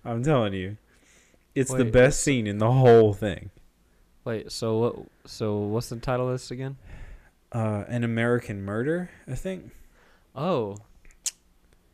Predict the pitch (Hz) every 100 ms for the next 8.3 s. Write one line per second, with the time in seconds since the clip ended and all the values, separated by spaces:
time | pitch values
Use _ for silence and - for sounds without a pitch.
0 | _ _ _ _ _ _ _ _ _ _
1 | 147 120 113 208 233 190 185 185 165 113
2 | 131 127 147 117 123 107 127 - _ -
3 | 135 104 98 101 98 - _ _ - 117
4 | 117 - 120 120 107 117 113 117 120 127
5 | 131 - 165 135 123 101 135 135 135 -
6 | _ - 135 131 117 123 127 110 - _
7 | _ _ - 117 - 117 - _ - 120
8 | 131 110 101